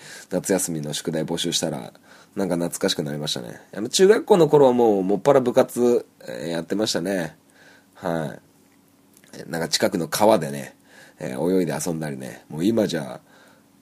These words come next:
あの、水害とかのあれ影響があるんで、おっかなくて絶対できな-、できないですけどね。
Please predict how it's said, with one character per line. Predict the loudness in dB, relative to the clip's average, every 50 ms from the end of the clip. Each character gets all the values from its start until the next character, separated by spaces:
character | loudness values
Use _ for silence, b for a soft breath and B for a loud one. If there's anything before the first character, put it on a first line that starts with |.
| _ _
あ | -12 -10
の、 | -10 -10 -10 -12 -12 -14 -16 -16 -18 _ _ _ _ _
水 | -6 -2 2 4 6 6 6 8
害 | 8 8 8 6
と | 2 4
か | 4 2
の | 2 2 -2 -2 -2
あ | -2
れ | -2 -2
影 | 0 0 0 2
響 | 2 0 2
が | 2 2
あ | 2
る | 0 0
ん | -2
で、 | 0 -2
お | -2
っ | -2 -4
か | _ -2 -2 -2
な | -2
く | -2
て | -4 -4
絶 | -4 -4 -6 -6
対 | -6 -6 -2
で | -2 -2
き | -2
な-、 | -2 -4 -4 -6 -8 -10 -12
で | -4 -4 -2
き | 0 0
な | -2
い | -2
で | -6
す | -8 -10
け | -12
ど | -12 -12
ね。 | -12 -12 -14 -14